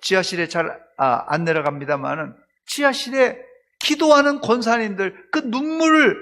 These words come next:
제가 똑똑히 확인했습니다. 우리 교회가 보통 교회가 아니에요. 뜨거운 교회입니다, 기도로. 여러분, 그러나 잘 들으시기 바랍니다. 우리가 오십 년 전에, 사십 년 전에, 삼십 년 전에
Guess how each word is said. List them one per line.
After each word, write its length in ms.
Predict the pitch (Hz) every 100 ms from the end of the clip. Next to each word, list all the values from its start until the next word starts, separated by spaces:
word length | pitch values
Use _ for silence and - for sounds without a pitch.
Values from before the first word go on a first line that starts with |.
| - - -
제가 360 | 277 294 294
똑똑히 480 | 339 349 - 330 330
확인했습니다. 880 | 247 285 294 277 - 294 277 277 233 _ _ _ -
우리 200 | 277 -
교회가 420 | 269 294 294 -
보통 400 | 269 - 311 311
교회가 320 | 311 311 302
아니에요. 480 | 240 208 202 - 214 _ _ _ _ _
뜨거운 420 | - 330 330 320 262
교회입니다, 460 | 262 254 233 233
기도로. 680 | 233 214 196 190 196 - - _ _ _ _ _ _ _ _ _ _ _ -
여러분, 280 | 135 110 110
그러나 260 | - 147 135
잘 580 | - 175 247 226 - -
들으시기 380 | 233 240 240 247
바랍니다. 600 | 247 226 185 175 - - _ _ _ _ - -
우리가 340 | 277 311 311
오십 420 | 285 311 311 302
년 200 | 320 311
전에, 340 | 285 285 294 277
사십 380 | 240 269 269 285
년 200 | 285 277
전에, 200 | 269 262
삼십 360 | - 247 262
년 200 | 262 240
전에 260 | 226 226